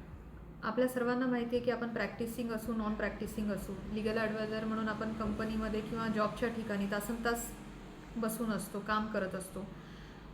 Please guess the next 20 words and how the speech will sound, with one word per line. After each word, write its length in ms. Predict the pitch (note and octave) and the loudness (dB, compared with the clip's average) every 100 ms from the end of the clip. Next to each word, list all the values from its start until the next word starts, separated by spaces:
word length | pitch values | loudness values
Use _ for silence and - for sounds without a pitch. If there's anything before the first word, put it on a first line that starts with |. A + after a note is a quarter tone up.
| - | 2
कन्व्हिन्सिंगमध्ये 680 | A#3 A3+ A#3+ A#3 A#3+ A#3+ B3 | 4 6 6 4 2 6 6
जे 80 | A#3+ | 6
प्रॅक्टिस 400 | A3+ G#3+ A3+ - | 2 0 -2 -2
करतात 400 | A3+ G#3+ A3 A3 - - | -6 -2 -2 -2 -6 -2
त्यांना 340 | A3 A3+ A#3+ B3 - - B3 | 0 2 0 -2 -10 -2 2
तासनतास 600 | A3+ B3+ A#3+ B3 B3 A3 | 4 2 4 2 2 0
थांबावं 300 | G3+ G#3 G#3 | 2 4 2
लागतं. 400 | F3 - - - - - - - | 0 -2 -6 -8 -12 -18 -18 -6
आपल्या 280 | G#3+ A3+ A#3+ | -2 2 2
बऱ्याच 340 | A3 A3 C4 - - - - | 2 2 2 0 -12 -12 -8
चुकीच्या 320 | G#3+ A#3 B3+ | -4 0 0
पोश्चर्समुळे 760 | A#3+ G#3 - A3 G#3+ - G3 F3 - - - - - | 2 -2 0 -2 -2 0 0 0 -2 -10 -16 -18 -2
आपल्या 320 | G#3+ A3 A#3+ | 0 4 4
नेकमध्ये 840 | A#3 A3 A#3 A#3 B3 A#3+ C4 C4 - - - - - | 4 4 2 4 8 10 8 6 -6 -16 -16 -18 0
प्रॉब्लेम्स 480 | A3+ G#3 A3 A3+ A3 | 4 6 4 2 0
येणं, 180 | G3 F#3+ - - - - - | -2 -4 -10 -16 -20 -10 -2
त्यानंतर 400 | A3 A3+ A3+ A#3 | 0 2 2 0
शोल्डरमध्ये 600 | - A#3 A3 A#3 A3+ A3+ | 0 0 2 2 2 2
प्रॉब्लेम 420 | A#3 G#3 G3+ G3+ | 4 2 2 0
येणं, 220 | G3 F3+ | 0 -2